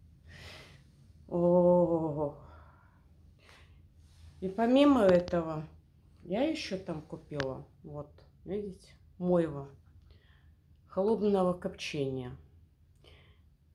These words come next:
Я на радостях съела пол коробочки вот этой мойвы. И потом еще баночку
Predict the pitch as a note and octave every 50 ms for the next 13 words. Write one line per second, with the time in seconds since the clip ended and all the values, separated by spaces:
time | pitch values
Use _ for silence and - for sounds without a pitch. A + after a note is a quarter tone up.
0 | _ - C3+ D#3+ G#3+ B3+ C#4+ D4 C#4+ C4+ C4 B3+ G#3+ G3 - A#3 - - - -
1 | E3 D#3 D3 D3 D3 - - - _ _ _ _ - - - F3 F3 E3+ D#3+ D#3
2 | D#3 - - A3 A3 A#3+ B3 F#3+ D#3 - - _ _ _ _ _ _ _ _ _
3 | _ _ _ _ _ _ _ _ _ _ _ _ _ _ _ - - - E3+ E3+
4 | F3 F3+ F3 F3+ F3 - - - - - D3+ C#3+ C#3+ - - - C#3+ C#3+ - F#3
5 | F3+ F3+ - D#3 C#3+ C#3 C3+ C3+ C#3 C#3 D3 D3+ E3 F#3 G3+ G#3+ - - - _
6 | _ _ _ _ _ _ _ _ _ _ - _ _ _ _ _ _ _ _ _
7 | _ _ _ _ _ - - - - - _ _ _ _ _ _ _ _ _ _
8 | _ _ - E3 F3 F3 F#3+ F#3+ F#3+ - C4 D4 C#4 B3 - - - - D3+ C#3+
9 | C#3 - - _ - - _ _ _ _ - E3 D#3 G3 G#3+ A#3+ C4 B3+ A3 -
10 | - - - - E3 D#3